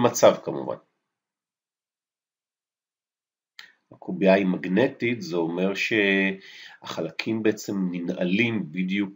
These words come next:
כשאתם מסובבים, שזה מעולה, הם משתלבים מעצמם כמעט. היא מאוד נוחה,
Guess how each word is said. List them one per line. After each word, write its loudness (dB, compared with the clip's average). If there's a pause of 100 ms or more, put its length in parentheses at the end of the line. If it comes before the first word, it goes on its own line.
כשאתם -4
מסובבים, -4
שזה -10
מעולה, 0 (320)
הם -14
משתלבים -10
מעצמם -6
כמעט. -2 (3750)
היא 0
מאוד 2
נוחה, 4